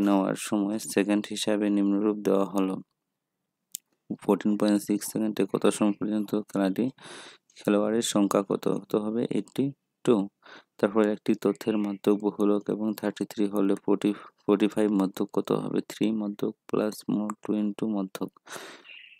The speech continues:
মধ্যক, মধ্যমের জায়গায় theta থার্টি থ্রি হবে, থ্রি নিতে হবে নাইনটি নাইন, নাইনটি নাইন to ফোর্টি ফাইভ to the minus one নাইনটি নাইন to ফোর্টি ফাইভ, ফিফটি ফোর। টু মধ্যক is equal to ফিফটি, মধ্যক is equal to দুই দিয়ে ফিফটি ফোরটা ভাগ করলে কত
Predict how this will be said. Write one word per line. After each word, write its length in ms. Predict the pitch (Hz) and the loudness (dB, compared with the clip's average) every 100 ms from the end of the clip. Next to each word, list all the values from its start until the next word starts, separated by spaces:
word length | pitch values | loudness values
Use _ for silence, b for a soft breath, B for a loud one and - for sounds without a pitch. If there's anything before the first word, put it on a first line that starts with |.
| B | B
মধ্যক, 320 | 107 101 107 - - 107 | 2 4 4 2 -4 0
মধ্যমের 400 | 98 107 107 104 | 0 2 2 2
জায়গায় 200 | 107 104 - | 2 0 0
theta 160 | - 98 | 0 0
থার্টি 180 | 101 101 | 0 0
থ্রি 100 | 104 | 0
হবে, 220 | 104 104 107 | 0 0 -2
থ্রি 140 | - 101 | 0 -2
নিতে 140 | 101 104 | 0 -2
হবে 140 | 110 110 104 | -2 -2 -2
নাইনটি 260 | 104 101 | -4 0
নাইন, 180 | 104 101 101 | 0 2 0
নাইনটি 240 | 101 - | -2 -4
নাইন 180 | 107 104 - | -4 -4 -4
to 40 | - | -2
ফোর্টি 180 | 101 - | -2 0
ফাইভ 120 | 107 107 | -2 0
to 40 | 104 | 0
the 80 | 104 101 | 0 0
minus 260 | 98 104 - | 0 0 0
one 80 | 101 | 2
নাইনটি 200 | 101 - | 0 -2
নাইন 100 | 104 107 | -2 -2
to 40 | |
ফোর্টি 160 | 107 104 | -2 -4
ফাইভ, 100 | 107 | -2
ফিফটি 280 | 104 98 104 - | -2 -2 -2 -4
ফোর। 160 | - - - B B B B | -4 -6 -10 B B B B
টু 80 | 135 123 | 4 4
মধ্যক 380 | 117 101 - 107 | 4 0 0 0
is 60 | 104 | 0
equal 160 | 107 117 120 | 0 0 0
to 60 | 120 | -2
ফিফটি, 260 | 113 101 110 104 | -2 -2 -2 0
মধ্যক 240 | 107 98 110 | -2 0 0
is 60 | 110 | 0
equal 140 | 110 | -2
to 60 | 110 | 0
দুই 120 | 113 113 | 0 2
দিয়ে 120 | 117 123 | 0 2
ফিফটি 260 | 117 - 113 | 0 -2 -8
ফোরটা 260 | 123 117 123 113 | -6 -4 -4 -6
ভাগ 120 | 117 - | -12 -8
করলে 280 | 131 135 143 B B B B B B B B B _ _ _ _ _ _ _ _ _ _ _ _ _ _ _ - | -8 -6 -8 B B B B B B B B B _ _ _ _ _ _ _ _ _ _ _ _ _ _ _ 2
কত 160 | 135 | 6